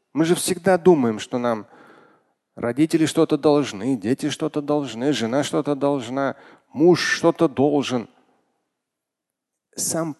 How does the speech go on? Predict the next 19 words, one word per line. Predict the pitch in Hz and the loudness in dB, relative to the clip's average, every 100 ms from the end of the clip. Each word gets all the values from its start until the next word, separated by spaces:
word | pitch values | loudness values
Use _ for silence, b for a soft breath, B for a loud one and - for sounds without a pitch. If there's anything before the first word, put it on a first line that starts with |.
| - | -8
подход | 147 - - 175 - | -6 -4 2 2 2
неправильный. | 139 135 139 156 143 101 104 - | -4 -4 -2 -2 -4 -8 -14 -12
В | 123 170 | -2 0
этой | 208 160 | 2 0
же | 127 135 | 0 -2
череде | - 151 165 165 156 | 0 2 2 4 4
должен, | 139 220 277 151 139 | 8 8 8 4 -2
что | - 147 | 0 2
и | 135 | 2
Бог | - 123 208 269 - - | -2 0 8 10 8 4
тоже | 208 202 160 | 6 6 4
должен. | 147 151 156 151 117 101 - _ _ _ _ _ _ _ - | 0 4 6 4 2 -4 -14 _ _ _ _ _ _ _ -6
И | |
люди | 131 190 | 0 0
так | 190 208 | 2 0
часто | - 208 214 - | 0 0 0 -2
думают: | 202 190 147 98 - | -2 0 0 -4 2
«А | |
вот, | 185 220 - | 8 8 6